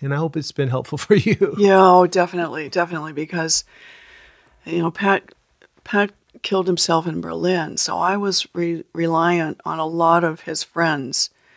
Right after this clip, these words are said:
Speaker 2: so that I could find out what what he was like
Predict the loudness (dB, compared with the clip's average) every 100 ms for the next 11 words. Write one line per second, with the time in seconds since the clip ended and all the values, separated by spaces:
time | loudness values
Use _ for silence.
0 | _ _ _ _ _ _ _ _ _ -2
1 | 0 0 0 -2 -6 -10 -6 -4 -4 -2
2 | -2 -2 -8 _ _ _ _ _ _ _
3 | _ _ _ _ _ -20 -6 -2 0 -2
4 | _ _ _ _ _ _ _ _ 2 2
5 | 2 -2 -4 -6 -2 0 0 -6 -18